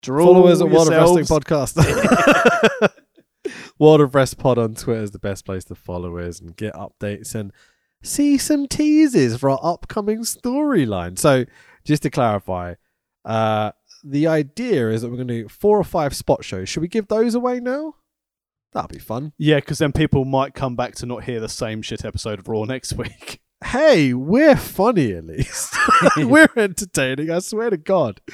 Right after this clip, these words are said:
Speaker 2: If we're not, then what's the point of listening to us? <laughs> Hang on, hang on, hang on. Where's my schedule? Schedule, schedule, schedule. It's here somewhere. There we go.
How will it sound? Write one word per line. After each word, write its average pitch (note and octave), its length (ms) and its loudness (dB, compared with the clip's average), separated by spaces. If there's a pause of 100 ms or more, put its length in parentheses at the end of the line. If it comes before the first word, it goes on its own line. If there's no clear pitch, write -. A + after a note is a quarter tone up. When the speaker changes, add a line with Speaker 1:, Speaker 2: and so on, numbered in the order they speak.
(280)
Speaker 2:
If - 140 -10
we're F#3 160 2
not, B2 300 0
then E2 300 -8
what's A2 200 -10
the F2+ 80 -10
point F#2+ 280 -6
of D#2+ 60 -16
listening F2+ 300 -14
to F#2+ 160 -18
us? - 100 -20 (380)
<laughs> A4+ 920 0 (300)
Hang - 20 -20
on, B3+ 380 4 (480)
hang A2+ 140 -4
on, E2 100 -12
hang F2+ 160 -10 (200)
on. D#2 40 -12
Where's F#2 200 -8
my F2+ 80 -10
schedule? - 460 -16
Schedule, A2 360 -4
schedule, - 300 -12
schedule. - 360 -18
It's - 120 -20
here - 120 -14
somewhere. - 400 -20 (120)
There A#2+ 520 -4
we G2+ 100 -8
go. C3+ 400 -2